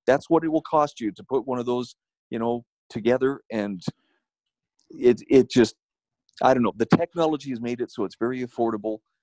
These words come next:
You just gotta decide, "What's my message?" and then get out there and do the work of marketing it. I mean, it's not like, you know, "Well, if I just speak, you know, people are gonna show up." You gotta toot your horn and you gotta reach out to 'em so they know that you're there.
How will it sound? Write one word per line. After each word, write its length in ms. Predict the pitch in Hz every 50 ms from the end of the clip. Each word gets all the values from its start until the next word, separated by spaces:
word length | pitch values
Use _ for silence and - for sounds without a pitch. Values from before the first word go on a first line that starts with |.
| _ _ _ -
You 160 | 98 120 143
just 180 | 139 127 - -
gotta 260 | 123 113 110 113 110
decide, 420 | 104 - 104 - 131 117 110 104 98
"What's 260 | - 117 135 - -
my 140 | 147 139 139
message?" 520 | 131 123 123 127 - - 135 135 139 - _ _ _ _
and 100 | 120 110
then 140 | 113 123 127
get 140 | 120 123 131
out 140 | 127 123 - -
there 80 | 160
and 80 | 170 180
do 100 | 220 262
the 80 | 240
work 280 | 214 165 170 180 170 -
of 80 | 175 139
marketing 500 | 127 139 143 160 - - 101 92 82 78
it. 140 | 76 - _ _ _ _ _ _ _ _ -
I 20 |
mean, 140 | 123 139 139
it's 160 | 135 - -
not 180 | 160 160 165 143
like, 240 | 156 143 139 - -
you 60 | 135
know, 120 | 127 127
"Well, 120 | 120 107 107
if 80 | -
I 80 | 104 104
just 240 | 139 185 175 - -
speak, 300 | - - 226 196 170 - -
you 80 | 131 120
know, 80 | 120
people 280 | - - 156 156 - 143
are 40 | 131
gonna 160 | 131 131 123
show 280 | - - - 131 - 170
up." 140 | 151 - - _ _ _ _ _
You 120 | 104 123
gotta 220 | 156 220 208 190 170
toot 320 | - - 202 202 185 - 165
your 100 | 147 131
horn 340 | - 185 165 123 107 117 120 - _ _ _ _
and 120 | - 104 107
you 80 | 107
gotta 160 | 113 135 143 147
reach 220 | 151 160 160 - - 220
out 140 | 214 - - -
to 100 | 131 113
'em 120 | 113 120
so 100 | - 131
they 140 | 117 113 120
know 180 | 120 117 120
that 180 | 117 117 107 -
you're 120 | 127 113
there. 300 | 104 131 131 104 78 -